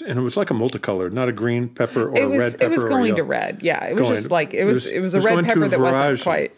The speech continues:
Speaker 2: it was going through Veraison.
Speaker 1: <laughs> Veraison.
Speaker 2: Yes.
Speaker 1: <coughs> Through Veraison.
Speaker 2: <laughs>
Speaker 1: And, and sliced it in half and then,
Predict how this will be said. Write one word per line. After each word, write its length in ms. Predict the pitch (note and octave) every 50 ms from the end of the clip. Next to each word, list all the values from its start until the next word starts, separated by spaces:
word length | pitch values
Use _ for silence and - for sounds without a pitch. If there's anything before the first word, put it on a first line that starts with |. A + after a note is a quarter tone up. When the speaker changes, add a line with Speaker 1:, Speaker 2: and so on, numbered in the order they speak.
| -
Speaker 2:
it 140 | - - C3+ E3+
was 140 | F3 E3+
going 240 | - F3 E3+ E3+ E3+
through 180 | D#3 F3+ F#3+ A3
Veraison. 680 | F#3 F3+ F3+ E3 D3+ F#3 G#3+ E3 - E3+ D3 D#3 G#3
Speaker 1:
<laughs> 0 | E3
Veraison. 840 | - - D#3 D#3 C#3 A#2+ C3 D3+ A3 - - A3 A3 A#3 G#3 - -
Speaker 2:
Yes. 400 | G3 F3+ A#2+ B2 F#3+ - - -
Speaker 1:
<coughs> 480 | - - - - A3+ G3 - - -
Through 180 | - D#3 C#3 B2
Veraison. 1120 | A2+ B2+ B2 A#2+ A2+ A2 - - C3 B2+ A#2 F2 - F3 F#3 A#3 A3+ G#3 C4 - - G#3+ -
Speaker 2:
<laughs> 40 | -
Speaker 1:
And, 300 | D3 C3+ C3 D3+ - -
and 200 | D3+ B2+ B2+ B2
sliced 300 | - - D3+ F3 F3 -
it 60 | E3+
in 100 | D#3+ D3+
half 240 | C3+ C3+ C3 B2 -
and 60 | B2+
then, 360 | A#2 A#2 A2+ A#2 - - -